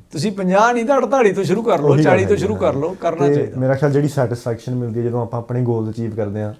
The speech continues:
Speaker 2: ਉਹ ਹੋਰ ਕਿਸੇ ਚੀਜ਼ ਤੋਂ ਨਹੀਂ ਮਿਲ ਸਕਦੀ।
Speaker 1: ਹੂੰ।
Speaker 2: ਕਿ ਜਦੋਂ ਆਪਾਂ ਲਾਈਫ ਦੇ ਵਿੱਚ ਕੁਛ ਚੀਜ਼ ਅਚੀਵ ਕਰਦੇ ਹਾਂ, ਜਿਹੜੀ ਆਪਾਂ ਕਿਹਾ ਸੀ ਆਪਾਂ ਕਰਾਂਗੇ,
Speaker 1: ਹੂੰ।
Speaker 2: ਉਹ ਉਦਾਂ ਕਿਸੇ ਚੀਜ਼ ਤੋਂ ਨਹੀਂ ਮਿਲ ਸਕਦੀ ਜਦੋਂ ਤੁਹਾਨੂੰ ਖੁਸ਼ੀ ਮਿਲਦੀ ਹੈ।
Speaker 1: ਹੂੰ।
Speaker 2: ਉਸ ਤੋਂ ਬਾਅਦ ਗੱਲ ਆ ਜਾਂਦੀ ਹੈ ਕਿ ਆਪਣੀਆਂ ਅਚੀਵਮੈਂਟਸ ਨੂੰ ਸੈਲੀਬ੍ਰੇਟ ਕਰਨਾ ਬਹੁਤ ਜ਼ਰੂਰੀ ਨੇ, ਛੋਟੀਆਂ-ਛੋਟੀਆਂ ਅਚੀਵਮੈਂਟਸ ਨੂੰ।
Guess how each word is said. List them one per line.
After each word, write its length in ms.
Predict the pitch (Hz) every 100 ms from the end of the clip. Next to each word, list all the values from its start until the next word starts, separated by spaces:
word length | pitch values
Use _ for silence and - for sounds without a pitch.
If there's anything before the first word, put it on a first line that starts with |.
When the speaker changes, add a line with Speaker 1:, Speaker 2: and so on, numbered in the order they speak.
| -
Speaker 2:
ਉਹ 60 | 139
ਹੋਰ 160 | 151
ਕਿਸੇ 180 | 147 151
ਚੀਜ਼ 240 | 131 120
ਤੋਂ 100 | 117
ਨਹੀਂ 100 | 113
ਮਿਲ 160 | 104 87 87
ਸਕਦੀ। 200 | 95 110 156
Speaker 1:
ਹੂੰ। 240 | 147 127 110 104
Speaker 2:
ਕਿ 60 |
ਜਦੋਂ 160 | 107 110
ਆਪਾਂ 180 | 107 117
ਲਾਈਫ 200 | 107 104
ਦੇ 100 | 110
ਵਿੱਚ 140 | 107
ਕੁਛ 260 | 113 113 -
ਚੀਜ਼ 160 | 110
ਅਚੀਵ 300 | 107 110 101
ਕਰਦੇ 180 | - 104
ਹਾਂ, 80 | 113
ਜਿਹੜੀ 140 | 120
ਆਪਾਂ 200 | 120 120
ਕਿਹਾ 160 | 120 107
ਸੀ 160 | 120 123
ਆਪਾਂ 240 | 113 107
ਕਰਾਂਗੇ, 360 | 104 95 104 98 _
Speaker 1:
ਹੂੰ। 160 | 160 156
Speaker 2:
ਉਹ 180 | 143 160
ਉਦਾਂ 220 | 156 165
ਕਿਸੇ 160 | 156 151
ਚੀਜ਼ 180 | 143 135
ਤੋਂ 80 | 135
ਨਹੀਂ 100 | 123
ਮਿਲ 80 |
ਸਕਦੀ 240 | - 107 117
ਜਦੋਂ 120 | 123
ਤੁਹਾਨੂੰ 260 | 113 117 113
ਖੁਸ਼ੀ 320 | - - 127
ਮਿਲਦੀ 300 | 104 92 90
ਹੈ। 60 | 90 -
Speaker 1:
ਹੂੰ। 420 | 170 160 143 123 117
Speaker 2:
ਉਸ 80 | 113
ਤੋਂ 80 | 151
ਬਾਅਦ 220 | 131 131
ਗੱਲ 120 | 131
ਆ 80 | 123
ਜਾਂਦੀ 160 | 117 117
ਹੈ 60 |
ਕਿ 140 | 131 151
ਆਪਣੀਆਂ 420 | 123 131 139 143
ਅਚੀਵਮੈਂਟਸ 500 | 127 135 127 135 -
ਨੂੰ 100 | 143
ਸੈਲੀਬ੍ਰੇਟ 400 | 131 127 123 123
ਕਰਨਾ 220 | 131 127
ਬਹੁਤ 180 | 123 123
ਜ਼ਰੂਰੀ 300 | 123 107 104
ਨੇ, 100 | 101 - 156 131
ਛੋਟੀਆਂ-ਛੋਟੀਆਂ 460 | 127 131 131 127
ਅਚੀਵਮੈਂਟਸ 440 | 123 120 113 110 120
ਨੂੰ। 140 | 107